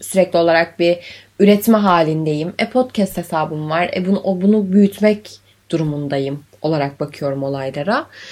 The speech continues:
Ben aynı zamanda zaten gittiğim zamanlardan ve gittiğim anlardan böyle çok fazla anı biriktirmeyi sevebilen bir insanım da.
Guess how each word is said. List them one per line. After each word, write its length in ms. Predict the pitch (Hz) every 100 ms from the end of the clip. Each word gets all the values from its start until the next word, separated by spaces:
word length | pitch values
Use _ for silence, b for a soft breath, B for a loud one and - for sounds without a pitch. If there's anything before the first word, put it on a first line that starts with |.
| B B _ 196
Ben 200 | 240 240
aynı 260 | 247 262
zamanda 420 | 254 254 254 247
zaten 440 | 247 247 240 254 233
gittiğim 480 | 214 - 240 247 233 -
zamanlardan 840 | 214 214 214 214 214 220 226 226
ve 200 | 226 220 B B B -
gittiğim 480 | 190 - 208 214 208
anlardan 680 | 190 196 196 196 196 202 196
böyle 240 | 196 208
çok 220 | 214 214
fazla 320 | - 196 190
anı 220 | - 190 190
biriktirmeyi 540 | 190 - 196 196 196
sevebilen 600 | 196 180 175 180 180 185
bir 80 | 151
insanım 600 | 156 156 170 147 147 147
da. 200 | 202